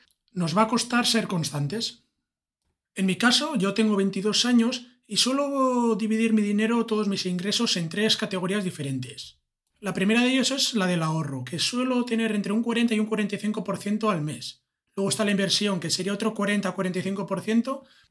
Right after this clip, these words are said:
y luego tengo el restante para el gasto, que va entre el diez y el veinte por ciento. Tengo que dejar claro que yo vivo con mis padres y todavía me están pagando todo. Así que todo lo que ingreso por mi trabajo y por, por mis proyectos va todo para mí. Entonces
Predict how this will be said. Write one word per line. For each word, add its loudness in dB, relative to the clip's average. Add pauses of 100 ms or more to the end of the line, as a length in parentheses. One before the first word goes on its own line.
y -6
luego 2
tengo 6
el 6
restante 4
para 2
el 0
gasto, -2
que -4
va 2
entre 2
el 4
diez 4
y 2
el 0
veinte 2
por -4
ciento. -6 (320)
Tengo -2
que -2
dejar 2
claro 2
que -2
yo 4
vivo 4
con 2
mis 0
padres -4
y -14
todavía -2
me 2
están 0
pagando 0
todo. -6 (320)
Así -2
que -2
todo 0
lo 4
que 2
ingreso 6
por -6
mi -2
trabajo -2
y 0
por, -6
por -6
mis -4
proyectos -4 (340)
va 2
todo 2
para -2
mí. -6
Entonces -2